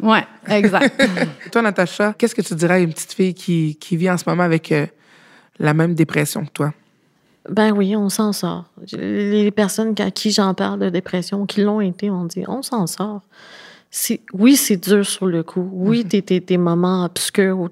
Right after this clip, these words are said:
Speaker 3: de ténèbres, tu vas les trouver vraiment durs. Mais, euh, il y a de l'espoir. Tu, tu restes pas là-dedans toute ta vie. C'est, c'est,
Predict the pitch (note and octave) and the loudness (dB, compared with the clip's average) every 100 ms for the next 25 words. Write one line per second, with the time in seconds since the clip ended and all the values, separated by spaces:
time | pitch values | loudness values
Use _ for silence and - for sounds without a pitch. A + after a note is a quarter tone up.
0 | - F3 F3 F3+ D#3+ F3+ F3 - D#3+ D3 | 0 0 2 0 0 -2 -4 -6 -6 -4
1 | D#3 - - - F3 E3+ E3+ - - - | -6 -8 -14 -14 -10 -10 -12 -14 -12 -8
2 | C#3+ - - - - - - F3 F#3 F#3 | -8 -8 -12 -12 -14 -14 2 4 4 2
3 | - _ _ _ _ _ _ E3+ D#3 C#3 | -6 _ _ _ _ _ _ -2 0 -2
4 | - _ _ _ - F3+ F3+ E3 D#3 - | -8 _ _ _ -6 -4 -2 -2 0 2
5 | D#3+ G3+ F#3+ _ _ _ _ - - - | 2 0 -8 _ _ _ _ -10 -8 -8
6 | _ - B3+ A#3 D#3+ - - E3 D3+ D3 | _ 0 2 2 0 -2 -8 -8 -6 -8
7 | D3+ F3 F3 - E3 _ D#3+ C3+ - E3 | -8 -10 -12 -14 -16 _ -8 -8 -12 -18
8 | - - - - - | -16 -10 -8 -8 -12